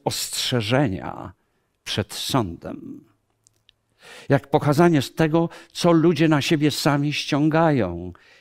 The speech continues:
jeśli pozwolą się prowadzić szatanowi. To bardzo interesujący fragment, który mówi o tym, że Pan Bóg daje pewne prawa szatanowi i mówi: „Proszę bardzo, pokaż,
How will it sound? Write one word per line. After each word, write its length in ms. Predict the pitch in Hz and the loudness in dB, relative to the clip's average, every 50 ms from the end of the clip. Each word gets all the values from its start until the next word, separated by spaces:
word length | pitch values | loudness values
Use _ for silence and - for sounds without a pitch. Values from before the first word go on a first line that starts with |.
| _ - | _ 0
jeśli 340 | 113 135 139 - - 151 - | 2 2 4 2 0 -4 -2
pozwolą 420 | 147 131 107 139 160 156 147 147 | -2 0 0 2 2 4 2 2
się 140 | - - 147 | 0 -2 -4
prowadzić 680 | - 131 131 139 123 127 135 139 139 117 135 131 - - | -4 -2 -2 -2 0 0 0 0 -2 -4 -6 -10 -8 -6
szatanowi. 680 | - 143 131 - 131 139 151 151 123 87 76 - - _ _ _ _ _ _ _ _ _ _ _ _ _ _ _ _ _ _ _ _ _ _ _ _ _ _ _ _ _ _ _ _ _ | -4 -4 -2 -2 -2 0 0 0 -2 -4 -6 -12 -20 _ _ _ _ _ _ _ _ _ _ _ _ _ _ _ _ _ _ _ _ _ _ _ _ _ _ _ _ _ _ _ _ _
To 120 | - 107 | -4 0
bardzo 320 | 95 117 131 120 113 147 139 | 2 2 0 0 0 0 2
interesujący 840 | 143 143 - 139 131 127 120 - 139 120 123 147 143 - 151 131 | 2 2 2 2 0 0 0 -2 -2 0 0 0 0 -2 -4 -4
fragment, 480 | - 143 147 170 151 139 123 107 107 - | 0 2 2 2 2 0 -2 -2 -4 -4
który 260 | - - 151 139 131 | -4 -2 0 2 4
mówi 240 | 139 151 143 139 127 | 4 4 4 2 2
o 120 | 147 165 | 2 2
tym, 220 | - 156 147 139 - - - - | 2 2 2 0 0 -4 -12 -6
że 160 | - 113 139 - | -2 0 0 0
Pan 300 | - 156 160 165 156 135 | 2 2 2 2 2 0
Bóg 240 | 151 131 - - | 0 -2 -4 -6
daje 440 | 117 104 95 147 165 190 196 180 147 | -6 0 2 4 4 6 4 4 2
pewne 340 | - - 143 110 117 127 120 | 2 0 -2 0 0 0 -2
prawa 400 | - - - 160 180 156 131 110 | -2 0 0 2 2 2 2 0
szatanowi 580 | - - 120 104 113 120 127 131 131 139 135 143 | 0 -2 -4 -2 0 0 0 0 0 0 0 0
i 60 | 139 | 2
mówi: 260 | 139 139 147 165 156 | 2 2 2 0 0
„Proszę 320 | - 214 196 - - 117 | 0 -2 -2 0 -2 -2
bardzo, 480 | 104 87 85 82 82 85 - 73 - - _ _ _ _ _ - | -2 -2 -2 -2 -4 -8 -12 -12 -12 -14 _ _ _ _ _ -2
pokaż, 720 | 190 180 - - - - - - - - - - - - | -2 -2 -2 -2 -8 -8 -8 -12 -12 -12 -12 -14 -18 -20